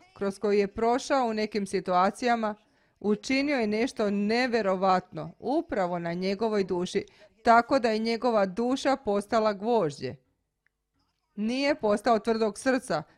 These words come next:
već je postao snažan u Gospodu.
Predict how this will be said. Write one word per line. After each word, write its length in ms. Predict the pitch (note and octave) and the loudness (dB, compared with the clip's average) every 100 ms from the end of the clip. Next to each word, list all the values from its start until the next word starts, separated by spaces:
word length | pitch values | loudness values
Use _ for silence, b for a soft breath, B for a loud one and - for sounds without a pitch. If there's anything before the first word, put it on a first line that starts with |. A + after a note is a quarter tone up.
| - | -8
već 240 | D#3 D3+ | -6 -4
je 80 | D#3 | -8
postao 600 | - G3+ G#3+ - G3+ D#3 | -4 0 0 0 -2 -2
snažan 760 | - F#3+ G#3 G#3+ F3+ D#3 D3 D#3 _ _ _ | -6 -2 2 2 2 -4 -8 -12 _ _ _
u 120 | F3 E3+ | -10 -2
Gospodu. 640 | F#3 F#3+ F3 - C3+ | 2 2 2 -8 -12